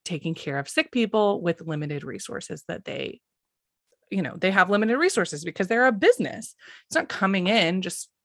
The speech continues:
well, it is f-, o-, often from the government, but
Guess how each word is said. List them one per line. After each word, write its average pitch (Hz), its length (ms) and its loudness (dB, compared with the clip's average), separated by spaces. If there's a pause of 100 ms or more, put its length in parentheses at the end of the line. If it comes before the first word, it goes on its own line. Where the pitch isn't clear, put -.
(240)
well, 170 120 -6
it 156 100 -6
is 175 380 -2
f-, - 120 -18 (180)
o-, 170 200 2 (100)
often 170 420 0
from 160 220 -6
the 160 60 -6
government, 170 460 -4
but 170 200 2